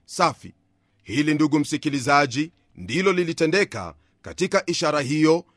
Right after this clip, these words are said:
ya hiyo pazia la hekalu kupasuka katikati. Kisha kwenye aya ya arobaini na sita, neno la Mungu laendelea kwa kutwambia hivi: "Yesu akalia kwa sauti kuu, akasema:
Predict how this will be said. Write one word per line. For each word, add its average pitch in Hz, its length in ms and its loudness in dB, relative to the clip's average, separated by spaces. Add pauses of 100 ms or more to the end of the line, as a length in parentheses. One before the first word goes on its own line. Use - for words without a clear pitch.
(100)
ya 85 120 -12
hiyo 185 200 2
pazia 185 340 -2
la 170 120 2
hekalu 156 580 -2 (240)
kupasuka 190 600 -4
katikati. 147 640 -4 (600)
Kisha 220 360 -2
kwenye 185 360 2
aya 175 420 4
ya 156 160 4
arobaini 156 380 0
na 143 80 -2
sita, 104 480 -8 (280)
neno 147 300 0
la 156 140 2
Mungu 165 420 4 (260)
laendelea 202 460 0
kwa 180 140 0
kutwambia 160 460 0
hivi: 123 320 -4 (600)
"Yesu 196 480 0
akalia 185 360 0
kwa 180 140 -2
sauti 175 320 0
kuu, 131 420 -2 (200)
akasema: 151 600 0